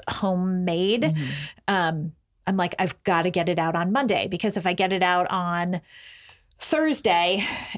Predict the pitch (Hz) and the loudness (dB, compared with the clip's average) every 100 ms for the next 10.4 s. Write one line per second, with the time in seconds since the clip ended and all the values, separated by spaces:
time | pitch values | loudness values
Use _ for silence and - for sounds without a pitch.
0 | - 220 214 214 214 226 208 196 208 202 | -2 2 2 2 2 2 2 2 0 0
1 | 240 - 294 254 196 - 202 175 180 202 | 0 0 0 2 0 0 -2 -2 -2 -2
2 | 190 190 190 196 208 208 175 175 165 165 | -2 -2 0 0 0 0 -2 0 0 0
3 | 160 139 160 202 185 190 180 208 190 - | 0 0 -2 -2 0 -2 0 2 2 0
4 | - 185 170 - - 247 214 202 170 160 | -2 -2 -2 -2 0 0 2 0 0 -2
5 | 165 196 190 185 196 208 240 226 220 208 | 0 2 2 2 0 2 2 4 2 0
6 | - - - - 233 254 311 285 247 185 | -4 -12 -14 -2 0 0 0 2 4 4
7 | 170 175 175 208 175 175 202 190 180 180 | 2 2 0 -2 -2 0 0 -2 -2 -4
8 | - 185 175 185 214 - - 175 156 147 | -2 2 4 4 2 0 0 -2 -2 -4
9 | 160 208 202 233 214 226 208 202 190 156 | -4 -2 0 0 0 0 0 0 0 0
10 | 214 233 240 | -2 0 0